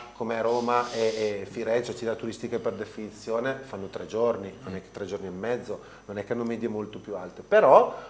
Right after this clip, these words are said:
noi dobbiamo migliorare molto in, in quell'ambito lì. Ora,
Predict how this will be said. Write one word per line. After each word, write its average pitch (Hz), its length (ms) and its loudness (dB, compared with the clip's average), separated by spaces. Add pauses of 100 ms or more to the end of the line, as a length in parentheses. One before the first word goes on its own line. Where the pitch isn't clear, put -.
noi 139 140 0
dobbiamo 143 300 4
migliorare 127 420 4
molto 117 420 -2
in, 110 280 -8
in 113 180 -12
quell'ambito 101 520 -4
lì. 90 200 -12
Ora, 139 260 0